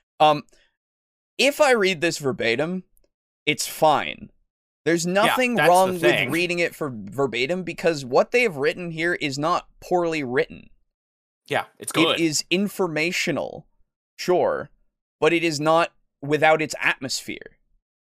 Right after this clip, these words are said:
Speaker 2: Mm.
Speaker 1: It's there to establish that, okay? And if you wanna establish it quicker,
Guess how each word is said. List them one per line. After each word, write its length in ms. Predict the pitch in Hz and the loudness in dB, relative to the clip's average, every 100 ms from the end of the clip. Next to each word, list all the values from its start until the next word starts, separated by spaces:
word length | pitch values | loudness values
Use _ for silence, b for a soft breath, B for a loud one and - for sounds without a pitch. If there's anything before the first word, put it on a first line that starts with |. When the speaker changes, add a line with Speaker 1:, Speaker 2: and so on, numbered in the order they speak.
| _ _ - | _ _ -10
Speaker 2:
Mm. 360 | 226 175 90 - | -8 -8 -10 -8
Speaker 1:
It's 180 | 139 - | -6 -2
there 360 | 143 175 208 208 | 4 6 6 2
to 160 | 214 | -2
establish 760 | 175 - 196 220 196 165 151 - | 0 0 2 2 0 -4 -6 -8
that, 560 | 110 67 - - - - - | -8 -8 -10 -18 -20 -10 -6
okay? 440 | 123 135 143 180 b b b | 0 2 2 -2 b b b
And 140 | 170 180 | 0 2
if 140 | 185 175 | 0 -2
you 140 | 214 | -2
wanna 220 | 262 277 | 0 2
establish 560 | 220 - 160 165 185 185 | 0 0 0 0 -2 -4
it 120 | 175 | -6
quicker, 560 | - - - 117 104 | -6 -4 -2 -2 -4